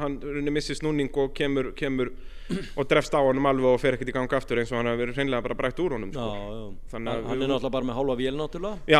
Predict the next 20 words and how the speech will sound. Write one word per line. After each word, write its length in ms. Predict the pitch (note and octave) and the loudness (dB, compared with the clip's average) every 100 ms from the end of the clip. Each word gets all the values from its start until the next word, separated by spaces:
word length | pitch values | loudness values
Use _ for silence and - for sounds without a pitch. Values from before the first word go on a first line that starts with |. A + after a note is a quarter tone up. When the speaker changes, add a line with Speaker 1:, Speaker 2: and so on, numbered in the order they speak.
| C#3+ | 6
Speaker 1:
<laughs> 60 | |
það 320 | E3+ F3 F#3+ G3 | 4 4 6 6
vantar 340 | F#3+ - F3 | 6 4 6
hinn 220 | F#3+ G3 | 6 6
að 160 | F3+ F3 | 4 6
fjóra 240 | G3 G3+ | 6 6
sílindra 400 | F#3+ G#3 G#3+ A#3+ | 4 2 4 6
Speaker 2:
Já, 80 | C#3 | 8
Speaker 1:
núna. 160 | C3+ E3 | 10 12
Speaker 2:
já, 160 | D3+ | 10
já, 320 | B2+ A2+ A2 - - - - - | 6 2 2 2 2 -6 -4 0
já. 80 | E3+ C#3+ | 4 6
Speaker 1:
<laughs> 60 | D3+ | 4
Hann 100 | F3 | 4
er, 80 | |
sem 140 | F#3+ E3+ | 0 2
sagt, 160 | F3 | 2
Aron 340 | F#3 G3 G3 F#3 | 4 4 4 4
er 200 | F3+ F3 | 6 6
á 160 | A#2 | 4